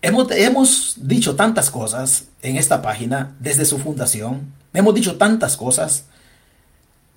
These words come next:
Y usted con lo que escucha, y perdón por estar haciendo este contexto tan, tan extenso, usted con lo que escucha se va a dar cuenta dónde está parado usted como pueblo.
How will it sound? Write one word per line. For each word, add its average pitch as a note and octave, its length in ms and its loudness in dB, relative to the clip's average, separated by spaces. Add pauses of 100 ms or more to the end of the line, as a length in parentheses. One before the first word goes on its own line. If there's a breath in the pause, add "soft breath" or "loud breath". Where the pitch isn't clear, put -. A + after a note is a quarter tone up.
(680)
Y D3+ 60 -2
usted G3+ 300 2
con E3+ 160 0
lo C#3 80 -2
que C#3 80 -4
escucha, D3 380 -2
y C3+ 60 0
perdón C#3 360 -2
por - 260 -4
estar D#3 300 0
haciendo D3 260 -4
este C#3 160 -6
contexto C3 460 -4
tan, C#3 300 -2
tan C#3 180 0
extenso, C3+ 680 -2 (220)
usted E3+ 300 -2
con F3 120 -2
lo D3+ 80 -4
que C#3 100 -10
escucha D3 260 -8
se G#2+ 100 -2
va A2+ 60 0
a - 20 0
dar - 160 2
cuenta C3 260 0
dónde C3 200 -2
está C3 200 -2
parado C#3 300 -2
usted B2+ 220 -8
como C3 180 -4
pueblo. F#2 400 -10